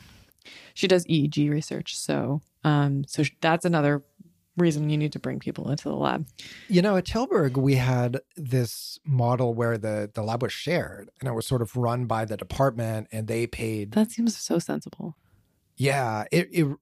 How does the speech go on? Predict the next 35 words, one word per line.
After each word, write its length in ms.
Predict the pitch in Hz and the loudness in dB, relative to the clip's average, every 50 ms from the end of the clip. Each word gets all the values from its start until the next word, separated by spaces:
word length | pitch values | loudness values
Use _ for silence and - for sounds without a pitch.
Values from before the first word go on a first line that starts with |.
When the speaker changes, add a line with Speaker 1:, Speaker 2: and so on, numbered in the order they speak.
| _ - | _ -10
Speaker 2:
it, 220 | 160 160 160 - | -10 -10 -10 -4
so 280 | - - 160 143 139 143 | 0 2 4 4 4 4
it 80 | - | 2
was 160 | 143 156 151 131 | 2 2 2 2
great. 320 | - 190 196 147 - - | 0 -2 -2 -2 -4 -4
Like, 240 | - 117 117 - - | -6 -6 -6 -4 -4
you 80 | 123 | -2
didn't 160 | 117 135 131 147 | 0 2 2 2
have 120 | 139 - | 2 0
to 60 | 143 | 0
buy 120 | 135 135 143 | 2 2 4
your 180 | 147 143 147 | 4 2 2
own 60 | 156 | 0
equipment. 520 | 165 156 - 135 107 - 120 117 117 139 - _ _ _ _ _ _ _ _ _ _ - | -2 -2 -2 -4 -4 -4 -4 -8 -8 -8 -8 _ _ _ _ _ _ _ _ _ _ -2
Um, 300 | 131 123 120 117 117 - | 0 0 0 0 -2 -4
it 80 | 127 120 | -4 -2
got 200 | - 127 120 127 | 0 0 0 0
used 300 | 127 131 147 151 - - | 2 2 2 2 2 0
much 260 | 139 131 127 - - 143 | 0 0 0 0 -2 -2
more 160 | 131 117 113 | 0 0 0
efficiently. 720 | 107 - 120 107 - 107 104 - - - - 117 135 147 _ _ _ _ _ _ _ _ _ _ _ | -2 -2 -4 -6 -6 -8 -10 -12 -14 -14 -12 -12 -12 -12 _ _ _ _ _ _ _ _ _ _ _
Uh, 300 | - 117 110 107 107 113 - - - | -4 -4 -2 -2 -4 -6 -8 -8 -6
there 180 | - 131 135 | -2 0 2
was 100 | 135 131 | 2 2
a 80 | 135 127 | 2 0
little 260 | 113 120 135 139 151 143 | 0 0 0 0 0 0
bit 140 | 139 123 | 0 -2
of 80 | 123 113 | -2 -4
scheduling 560 | - - - 127 113 110 - 127 110 104 104 | -8 -8 -6 -6 -6 -4 -4 -4 -4 -4 -4
overhead, 400 | 107 101 98 101 95 107 110 104 | -6 -6 -6 -6 -6 -6 -6 -4
but 120 | 104 107 101 | -6 -6 -6
really 300 | 107 127 147 156 143 117 | -2 -2 0 0 0 -2
not 200 | 107 104 104 104 | -2 -4 -4 -4
much. 460 | 117 123 117 104 98 107 - - - 120 | -4 -4 -4 -6 -8 -12 -14 -18 -18 -18
So 460 | 117 - - 117 110 107 104 104 - | -12 -8 -6 -4 -4 -4 -6 -8 -10